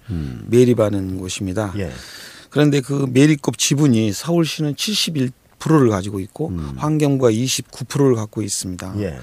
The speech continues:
Speaker 2: 우리 인천시는 인천시에 소지하고 있으면서도 단 일 퍼센트도 지분을 갖고 있지
Speaker 1: 어,
Speaker 2: 않습니다.
Speaker 1: 이게 문제로군요.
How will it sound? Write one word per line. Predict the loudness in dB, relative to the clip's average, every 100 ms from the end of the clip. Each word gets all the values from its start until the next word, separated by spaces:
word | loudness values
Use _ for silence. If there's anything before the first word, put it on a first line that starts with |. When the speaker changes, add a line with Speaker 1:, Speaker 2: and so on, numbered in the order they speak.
| -16 -20 -4
Speaker 2:
우리 | 0 4
인천시는 | 4 4 2 2 2 2 0 -4 _ _ -6
인천시에 | -2 -2 -2 -4 -4 0 2
소지하고 | 2 0 2 2 2
있으면서도 | 0 0 0 0 -4 -8 -14 -18 -20 -12
단 | -2 2 4
일 | 4
퍼센트도 | 6 6 6 2 -2 -6 -8 -16 -14
지분을 | -8 -2 -2 -2
갖고 | -4 -2 -2
있지 | 0 -2
Speaker 1:
어, |
Speaker 2:
않습니다. | -2 -4 -4 0 0
Speaker 1:
이게 | 2
문제로군요. | 0 0 -4 -8 -10